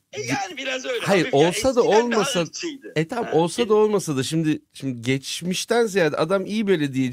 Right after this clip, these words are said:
Speaker 2: mi, iyi belediyeci, ona bakarım. Yoksa
Speaker 1: Ya, olabilir, olabilir.
Speaker 2: Yani
Speaker 1: O Ankaralılar, ben Ankara'da olmadığım için Mustafa'cığım, Ankaralılar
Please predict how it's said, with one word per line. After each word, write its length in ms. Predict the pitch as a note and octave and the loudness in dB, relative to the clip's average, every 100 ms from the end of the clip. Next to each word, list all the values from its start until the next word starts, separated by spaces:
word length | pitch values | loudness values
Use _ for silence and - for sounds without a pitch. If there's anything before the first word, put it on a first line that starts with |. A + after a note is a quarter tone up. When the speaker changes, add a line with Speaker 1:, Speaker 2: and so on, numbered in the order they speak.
| C#3 | -4
Speaker 2:
mi, 60 | A#3 | -4
iyi 180 | A#3 G3 | -2 2
belediyeci, 500 | D#3+ B2+ A#2 G#2+ D#3+ | 2 2 0 0 0
ona 180 | F#3 | 0
bakarım. 360 | D3+ A2+ A#2 A2 | 0 0 0 0
Yoksa 280 | B2+ - C3+ | 0 0 2
Speaker 1:
Ya, 180 | C3 C#3 | 2 0
olabilir, 500 | C3+ C#3+ C3+ A#2+ - | -4 -6 -8 -12 -14
olabilir. 400 | G#2 G2+ F2+ B2 | -12 -10 -8 -2
Speaker 2:
Yani 240 | A#2+ G#2+ | 0 0
Speaker 1:
O 40 | - | -2
Ankaralılar, 580 | - F#3+ G3 F#3+ F#3+ | -6 -8 -6 -6 -6
ben 100 | D#3+ | -6
Ankara'da 440 | F3 F#3 F#3 F3 F3 | -8 -8 -6 -6 -6
olmadığım 320 | F#3+ G3+ D#3 | -8 -8 -8
için 180 | B2 A2+ | -10 -12
Mustafa'cığım, 520 | G#2+ - A#2 G#2 F#2+ | -12 -10 -8 -8 -10
Ankaralılar 760 | A#2 A#2 - B2 A#2+ A#2 D#3+ | -10 -8 -8 -6 -6 -6 -8